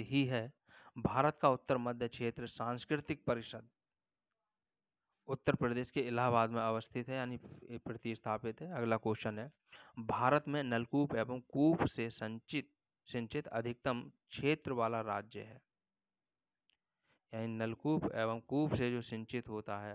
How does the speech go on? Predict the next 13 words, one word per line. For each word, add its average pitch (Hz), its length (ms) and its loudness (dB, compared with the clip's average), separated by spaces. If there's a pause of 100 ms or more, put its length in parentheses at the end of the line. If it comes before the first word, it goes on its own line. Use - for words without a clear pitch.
अधिकतम 113 420 -10
क्षेत्र 110 300 -4
वाला, 104 220 -2
वो 104 140 -6
कौन 104 240 -8
सा 104 140 -6
राज्य 98 360 -4
है? 113 180 -14 (880)
राइट 135 380 2
आंसर 117 360 -2
है, 107 160 -10 (300)
वो 120 200 -6
है 120 300 -8